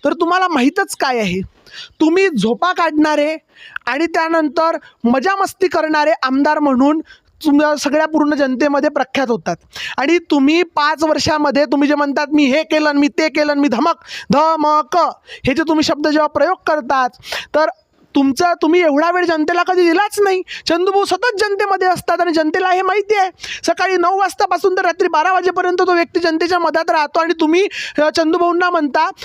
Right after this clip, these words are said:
की ते काम करत नाही. हा कसला आपला आरोप आहे? आपण जेव्हापासून चंदूभाऊ आमदार झाले, तेव्हापासून आजपर्यंत चंदूभाऊंनी एकाही दिवसाची सुट्टी घेतलेली नाही. आणि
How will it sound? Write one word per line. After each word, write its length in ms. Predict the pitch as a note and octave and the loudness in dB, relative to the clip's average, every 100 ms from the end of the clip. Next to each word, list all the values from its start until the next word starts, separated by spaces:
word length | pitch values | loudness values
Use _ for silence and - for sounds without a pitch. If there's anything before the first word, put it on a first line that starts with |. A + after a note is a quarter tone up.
| - | -6
की 60 | D#4 | -4
ते 120 | F4 | -2
काम 260 | F4+ C#4+ E4 | -2 -2 -2
करत 240 | G4+ A4 | -2 -2
नाही. 220 | A4+ F4 - - - - | 0 -2 -4 -14 -16 -6
हा 120 | D4+ | -2
कसला 400 | E4+ D4+ G#4 A4 | -2 -2 -2 -2
आपला 200 | G#4 A4 | 0 0
आरोप 320 | F#4+ F4 E4+ | 2 0 0
आहे? 220 | D#4 B3+ G3+ _ _ _ _ _ | -2 -2 -6 _ _ _ _ _
आपण 520 | A#3 C#4 D#4+ F4 F4+ F4+ - - G3 | -2 -2 0 0 0 -4 -8 -6 0
जेव्हापासून 640 | C4+ F4+ E4+ D#4+ F4+ F4+ | 2 2 0 0 0 2
चंदूभाऊ 380 | D#4+ C#4+ D#4 E4 | 0 0 2 2
आमदार 380 | D4 C#4+ D#4 D4+ | 2 2 0 0
झाले, 240 | C#4+ D#4+ | 0 0
तेव्हापासून 520 | D4 D4 D4 D4 D#4+ - | 2 0 0 0 0 0
आजपर्यंत 500 | C4 D4 E4 D#4 D4+ - | -4 -4 -2 0 0 0
चंदूभाऊंनी 520 | C#4 C4+ D4+ C#4+ D#4 | 0 0 0 2 2
एकाही 420 | D4 B3+ E4 E4+ | 0 0 0 0
दिवसाची 520 | G#4 F#4+ F4+ D#4 E4+ | 0 0 -2 0 0
सुट्टी 300 | F4+ D#4+ - | 2 0 0
घेतलेली 440 | C#4+ B3 C4 C4+ C4+ | 0 0 0 2 0
नाही. 240 | B3+ F#3 E3+ - - - - | -2 -4 -8 -16 -12 -10 -6
आणि 320 | A#3+ D4+ G4 | -4 2 2